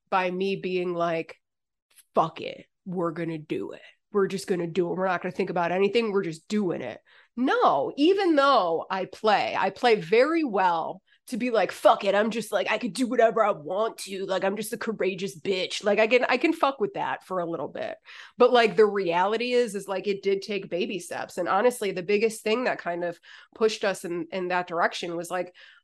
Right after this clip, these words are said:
us getting denied for a house up here. We were gonna buy a house up here and our mortgage got denied. Andrew didn't have credit and, like, blah, blah, blah, blah, blah. And then we were like, "Oh, we can just get him credit." And then he quit his job because he fucking hated it. And I was like,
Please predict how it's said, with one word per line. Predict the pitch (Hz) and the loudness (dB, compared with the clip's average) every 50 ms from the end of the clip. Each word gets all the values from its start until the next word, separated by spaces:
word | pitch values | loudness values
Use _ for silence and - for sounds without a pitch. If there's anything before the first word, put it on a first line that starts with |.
| _ _ | _ _
us | 196 185 185 - - | 0 0 0 0 0
getting | 220 202 208 202 202 | 0 0 2 0 0
denied | 185 190 165 151 165 185 190 | -2 -2 -2 0 -2 -2 -2
for | - 208 202 | -2 -2 -2
a | 196 | -2
house | 190 202 247 320 - - 202 202 - - - | -2 -2 -2 -2 -2 -4 -6 -10 -14 -14 -14
up | - 175 - | -14 -14 -10
here. | - 165 165 - - - - 180 | -8 -6 -6 -4 -6 -8 -6 -8
We | 185 | -2
were | 185 240 240 | -2 0 2
gonna | 240 254 269 262 | 4 4 4 4
buy | 214 220 233 | 4 2 2
a | 226 | 2
house | 208 208 233 294 285 - | 0 0 -2 -2 -4 -8
up | 160 - | -10 -8
here | - 175 - - 69 - - - _ _ | -8 -8 -8 -6 -8 -8 -10 -12 _ _
and | 190 196 202 196 190 180 185 - - - | -2 0 0 0 0 -2 -4 -6 -10 -10
our | - - 170 - 208 233 | -6 -4 -2 0 0 0
mortgage | 214 170 170 185 214 196 185 196 190 - | 0 -2 0 0 0 0 0 -4 -4 -2
got | - 165 170 175 | -2 -2 -2 0
denied. | - 196 160 156 156 175 196 185 | -2 -4 -2 0 0 0 0 0
Andrew | 156 175 190 196 196 202 | 0 0 0 -2 -4 -4
didn't | 175 196 190 185 | -4 -4 -2 -2
have | 180 165 160 - | -2 -2 -4 -6
credit | - - 151 139 139 165 196 226 220 175 | -8 -8 -6 -4 -2 -2 -2 -2 -2 -2
and, | 180 170 | -4 -4
like, | 160 151 - 156 - | -4 -4 -6 -8 -10
blah, | 165 160 160 180 180 | -12 -8 -2 -2 -2
blah, | 180 185 170 | 0 -2 -4
blah, | - 160 165 | -4 -6 -6
blah, | 165 160 | -8 -8
blah. | - - 165 160 175 190 226 - - - - - - - _ | -8 -2 0 2 4 4 2 2 -2 -8 -18 -20 -20 -14 _
And | - 180 202 | -6 0 2
then | 247 262 254 240 220 226 - - | 4 6 6 4 2 0 -4 -4
we | 202 202 | -2 0
were | 208 220 | 2 4
like, | 226 226 226 330 | 4 4 4 4
"Oh, | 320 240 190 | 4 4 2
we | 196 226 | 0 -4
can | 208 247 233 | -6 -8 -8
just | 220 233 190 185 | -8 -10 -8 2
get | - 247 254 | 4 4 4
him | 247 214 202 196 165 | 4 2 0 0 -2
credit." | - - 165 160 156 123 - | -4 -4 -2 -2 -4 -4 -4
And | - 233 | 0 2
then | 285 320 | 4 4
he | 359 | 4
quit | - - 349 339 | 2 2 0 0
his | 330 320 311 | 0 0 0
job | - 403 415 359 156 165 160 | -2 0 2 2 2 2 0
because | 170 175 185 170 | -4 -4 -4 -6
he | 202 | -6
fucking | 196 - - - - 226 214 | -2 0 0 0 0 -2 -2
hated | 233 277 311 233 160 - | -2 -4 -4 -4 -4 -4
it. | - - - - | -6 -6 -6 -8
And | - 175 | -8 -6
I | 170 | -6
was | 180 202 190 | -6 -4 -2
like, | - 196 190 - | -2 -2 -2 -2